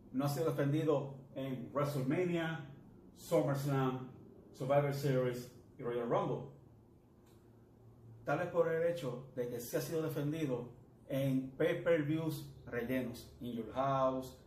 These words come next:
Backlash, Vengeance. Esos pay-per-view, en mi opinión, son rellenos. Ninguno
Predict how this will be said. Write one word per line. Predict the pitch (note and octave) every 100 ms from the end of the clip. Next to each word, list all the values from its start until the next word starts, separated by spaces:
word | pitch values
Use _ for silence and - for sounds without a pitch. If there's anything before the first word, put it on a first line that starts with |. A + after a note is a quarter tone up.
| - C3
Backlash, | A#2 G#2+ A2+ A#2 A2+ A2 - - -
Vengeance. | A2 G#2+ - - - - - - - - - - -
Esos | D#3 - A3+ - - -
pay-per-view, | G#3 G#3 F#3 D#3+ F3+ C3+ C3+ - - - - - - - -
en | C3+ A2
mi | C3 D3
opinión, | C#3 C3 A2+ C#3+ A2+ - - -
son | - D#3 F3+
rellenos. | F#3+ F#3 G3+ G3+ - - - - - - - - - -
Ninguno | D3 D3 C#3+ C3 F#3 B3 E3 B2 -